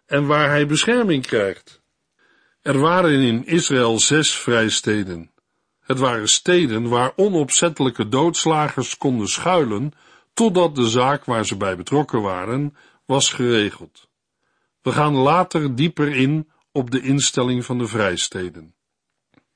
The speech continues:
Exodus eenentwintig, vers vijftien tot en met zeventien. Iemand die zijn vader of moeder mishandelt, moet zeker ter dood worden gebracht.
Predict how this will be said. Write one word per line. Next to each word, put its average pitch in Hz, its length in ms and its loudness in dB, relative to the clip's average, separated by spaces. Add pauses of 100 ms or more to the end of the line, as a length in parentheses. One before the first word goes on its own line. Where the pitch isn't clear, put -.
(120)
Exodus 127 720 0
eenentwintig, 175 840 0
vers 110 240 -2
vijftien 123 520 0
tot 113 220 -2
en 107 80 -4
met 101 160 -4
zeventien. 82 720 -4 (1120)
Iemand 160 340 2
die 151 120 2
zijn 143 180 2
vader 156 380 2
of 127 180 0
moeder 160 320 2
mishandelt, 110 760 -2 (360)
moet 127 180 2
zeker 208 400 0
ter 156 200 -2
dood 135 260 0
worden 101 260 -2
gebracht. 90 600 -10